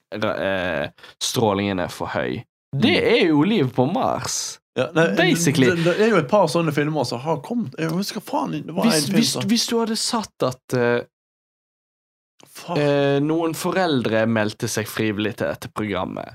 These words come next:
Speaker 1: og de fikk barn i denne bunkeren, og så bare sa de at, eh, ehm,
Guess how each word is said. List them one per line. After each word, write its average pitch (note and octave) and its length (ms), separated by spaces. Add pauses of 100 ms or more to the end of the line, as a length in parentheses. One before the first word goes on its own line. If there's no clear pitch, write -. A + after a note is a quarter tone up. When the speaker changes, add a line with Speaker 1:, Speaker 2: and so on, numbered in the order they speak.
(180)
Speaker 1:
og C#3+ 120
de D3+ 100
fikk C3 240
barn B2 500
i A2+ 120
denne A2+ 280
bunkeren, A2 480
og D#4 60
så - 140
bare F#3+ 140
sa D3+ 240
de A2+ 120
at, - 320
eh, G#2 440 (1160)
ehm, A#2 760